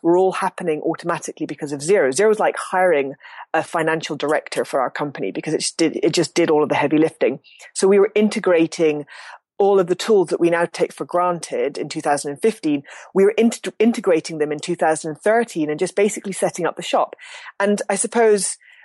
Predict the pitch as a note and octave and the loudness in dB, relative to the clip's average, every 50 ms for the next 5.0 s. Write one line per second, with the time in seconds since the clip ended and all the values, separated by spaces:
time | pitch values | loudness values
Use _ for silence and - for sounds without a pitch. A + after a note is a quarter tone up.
0 | - - - - G#3 F3+ F3 F3+ E3+ E3+ F3+ F3+ E3 D#3+ D#3 E3+ D#3 D#3 D3+ - | -2 -2 -2 2 2 2 2 2 2 2 2 0 0 2 0 0 0 0 -2 0
1 | A3 G#3+ G3+ F#3 F3 D#3 D3 - E3 C#3+ - - - F#3+ F3+ - - B3 A#3+ A3 | 2 2 2 2 0 -2 0 0 -2 -2 0 0 0 0 0 0 0 0 0 0
2 | - F#3+ F3+ E3+ E3 - G3+ G3 - G3+ F3+ F3 D#3+ E3+ E3+ E3 E3 E3+ F#3+ G3 | 0 -2 -2 -2 -4 -4 -6 -2 0 0 0 0 0 0 -2 -2 0 2 2 2
3 | F#3 F#3 F3 E3+ E3 D#3+ E3+ F3 F3 F3 E3+ E3 F3 E3 D#3+ D#3+ D#3+ E3 D#3+ D#3+ | 2 0 -2 -2 -2 0 2 2 2 2 2 2 2 0 0 0 0 0 0 0
4 | D#3+ D3 - - A3 G3+ F3 D#3 - F3+ F3 E3+ E3+ F3 F3+ F#3 G3+ G3 F#3 E3 | 0 -2 0 2 2 2 2 2 0 0 0 2 2 2 2 4 4 4 2 0